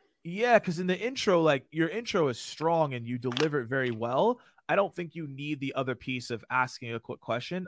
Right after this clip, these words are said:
I think you could just merge it together and then get right into your question, 'cause your question was really good,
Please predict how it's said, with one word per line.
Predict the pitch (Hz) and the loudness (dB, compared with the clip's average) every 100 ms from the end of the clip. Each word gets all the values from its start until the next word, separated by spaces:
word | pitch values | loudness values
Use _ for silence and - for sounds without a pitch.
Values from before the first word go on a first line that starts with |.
| 127 | -2
I | 143 | -2
think | 208 | -2
you | 190 | -2
could | 147 | -2
just | 120 110 | -2 2
merge | 131 127 | 2 2
it | |
together | 117 107 165 123 117 | -4 2 2 2 -2
and | |
then | 117 | -4
get | 110 147 | -4 -4
right | 123 127 | -2 -4
into | 117 - 120 110 - - - | -6 -6 -6 -6 -12 -8 -2
your | 139 | 6
question, | 220 202 | 6 6
'cause | 151 147 | 2 -2
your | 151 | 4
question | 240 285 196 | 6 6 4
was | 139 127 | 0 4
really | 180 104 | 4 6
good, | 170 202 | 8 8